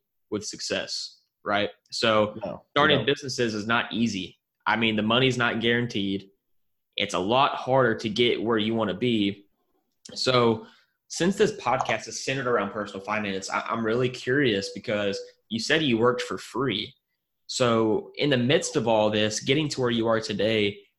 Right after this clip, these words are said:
Speaker 1: how did the management of your own personal finances play a role in that?
Speaker 2: Yeah. And also, like, I never ended up working for free. I just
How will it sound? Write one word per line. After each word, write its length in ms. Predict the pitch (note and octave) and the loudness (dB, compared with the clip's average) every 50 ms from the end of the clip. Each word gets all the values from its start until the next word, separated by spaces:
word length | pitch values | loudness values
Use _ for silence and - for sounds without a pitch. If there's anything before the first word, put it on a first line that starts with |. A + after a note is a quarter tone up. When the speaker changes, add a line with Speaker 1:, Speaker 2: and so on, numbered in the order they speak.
| _ _ | _ _
Speaker 1:
how 200 | - - A#2+ C#3+ | -4 -2 -2 0
did 120 | F3+ G3+ | 0 2
the 60 | E3 B2 | 2 2
management 600 | A2+ A2+ A2+ A#2+ B2+ B2 A2 - - A2+ A2 - | 4 4 4 4 4 2 2 0 0 0 0 0
of 140 | - G#2 A2 | 0 0 0
your 160 | A2 G#2 - | 2 2 2
own 240 | G2+ A2+ A2+ A2 A2 | 2 2 2 0 -2
personal 340 | - - A2+ G#2+ - G2 G2+ | -2 -2 -4 -2 -2 -6 -6
finances 460 | - - G#2+ G#2+ G#2+ G#2 - - - | -4 -2 0 0 0 -2 -2 -6 -8
play 240 | - - A2+ G#2 G2 | -2 0 2 2 2
a 80 | F#2 | 2
role 260 | F#2+ G2 G2 G2+ F#2+ | 0 0 0 0 -2
in 60 | F2+ - | -4 -6
that? 180 | - A1 - - - _ _ _ _ _ _ _ _ _ _ - | -8 -8 -10 -12 -14 _ _ _ _ _ _ _ _ _ _ 2
Speaker 2:
Yeah. 240 | C#3 C#3 B2 A#2 A2 | 6 6 8 8 8
And 140 | - C#3+ D3 | 8 8 8
also, 340 | D#3 D#3+ D#3 - E3 C#3 A#2+ | 8 6 6 8 8 8 8
like, 220 | - G#2+ A2 - - | 6 4 2 2 2
I 100 | - C#3 | 4 4
never 320 | D3 D#3+ E3+ E3+ D#3 C3+ B2+ | 6 8 8 8 8 8 8
ended 160 | B2 B2 A#2+ | 8 8 8
up 140 | A#2 G#2+ A2 | 6 6 4
working 360 | A2+ A2 A2 G#2+ - A#2+ A#2+ | 4 4 4 2 2 -2 0
for 140 | A#2 C#3+ C3+ | 2 2 2
free. 340 | - - E3 E3 E3 D#3+ D#3+ - | 4 6 8 8 8 6 4 2
I 100 | B2 A#2 | 4 4
just 180 | A2+ G#2+ G#2+ | 4 4 2